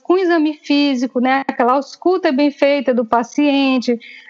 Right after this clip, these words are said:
oxímetro, aquele oxímetro portátil, todo mundo agora tem, todo médico, então você coloca o oxímetro no dedinho do paciente, da criança, no pa-,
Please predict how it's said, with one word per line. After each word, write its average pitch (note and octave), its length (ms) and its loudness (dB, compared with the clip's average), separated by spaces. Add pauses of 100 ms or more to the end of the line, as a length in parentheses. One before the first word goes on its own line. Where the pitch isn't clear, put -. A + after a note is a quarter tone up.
(120)
oxímetro, C#4+ 680 0
aquele C4+ 240 0
oxímetro D4 520 -2
portátil, A#3+ 640 -2
todo F4+ 340 0
mundo D4 300 0
agora A#3+ 360 0
tem, C4+ 220 -2
todo C4 280 0
médico, C4+ 420 0
então A#3+ 60 0
você B3+ 260 -2
coloca C#4+ 520 0
o C#4 160 0
oxímetro B3 640 -4
no A#3+ 140 -2
dedinho A#3 420 0
do G#3+ 100 -2
paciente, A#3+ 560 -2
da A3+ 140 0
criança, C4+ 680 0
no A3+ 140 -2
pa-, A3+ 160 -2